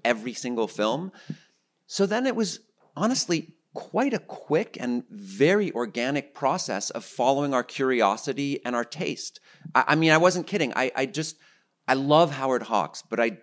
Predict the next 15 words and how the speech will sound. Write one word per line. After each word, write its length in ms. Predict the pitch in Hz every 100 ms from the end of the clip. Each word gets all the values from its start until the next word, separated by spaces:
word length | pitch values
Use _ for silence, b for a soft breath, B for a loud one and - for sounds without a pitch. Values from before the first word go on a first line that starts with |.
| -
just 260 | 135 -
don't 180 | 131 123
think 220 | - 123
that 100 | 117
Rio 280 | - 110 107
Lobo 460 | 104 101 101 101 98
is 160 | 101 95
a 40 |
very 260 | 92 95 95
good 280 | 87 92 80 _
film 320 | - 143 123
by 60 | 92
Howard 300 | 92 104 101
Hawks. 340 | 175 139 -
So 260 | - 110